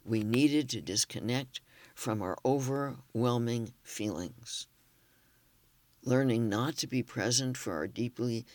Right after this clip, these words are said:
painful feelings of heartbreak, loneliness, grief, and helplessness was life-saving for us. Our caregivers' disconnection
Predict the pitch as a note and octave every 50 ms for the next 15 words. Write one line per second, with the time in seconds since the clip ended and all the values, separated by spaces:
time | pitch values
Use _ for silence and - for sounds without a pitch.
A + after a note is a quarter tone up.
0 | - - _ - C#3 C#3+ D#3 D#3 D3 C#3+ C3 A#2+ G2+ G#2+ - - A#2 A#2+ A#2+ B2
1 | B2+ A#2 G#2+ G#2 F#2+ - - - - - A#2 C3 C3 - - C3 B2+ C3 C3 B2+
2 | - - - - - - - - _ - - G#2 G#2+ A#2 B2+ B2+ C3 C#3 C3+ B2+
3 | B2+ B2+ A#2+ B2 - - - - A2+ A#2 C3 C3+ C3 B2+ - - - A#2 F#2 G2+
4 | G#2+ A#2 C#3 B2+ - B2+ B2+ B2+ - C3 C3 C3 B2 B2+ - - - - - -
5 | - - F3+ D#3+ - D3 D#3 E3+ F#3+ G3 - - - B2+ A2 A2 F#2+ F#2+ E2 D2+
6 | - - - C2+ B1+ A1 G1+ - - - - - - - _ _ _ _ _ _
7 | _ _ _ _ _ _ _ _ _ _ _ B2 B2 A2 - - - F3 F3+ E3+
8 | C3 D#3 D3+ C3 C#3 C3+ B2+ C3 - C#3+ C3+ - - C3 A2 A#2+ C3 D3+ - -
9 | - D3+ D3 D3 -